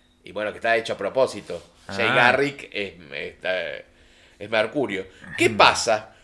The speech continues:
Speaker 1: Un día vienen terribles noticias. "Todos nuestros hombres murieron en la guerra", dice Hipólita.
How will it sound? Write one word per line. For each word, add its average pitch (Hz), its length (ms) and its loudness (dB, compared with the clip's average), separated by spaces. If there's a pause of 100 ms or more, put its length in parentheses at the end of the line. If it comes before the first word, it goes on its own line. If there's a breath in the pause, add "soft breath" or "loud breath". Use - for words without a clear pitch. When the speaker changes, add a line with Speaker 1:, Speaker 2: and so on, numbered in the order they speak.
(120)
Speaker 1:
Un 269 320 4
día 247 560 6 (280)
vienen 180 500 8
terribles 151 540 4
noticias. 117 920 -4 (440 soft breath)
"Todos 240 320 12
nuestros 156 420 0
hombres 196 340 4
murieron 160 500 4
en 139 140 0
la 131 100 6
guerra", 107 680 2
dice 104 360 -10
Hipólita. 92 720 -8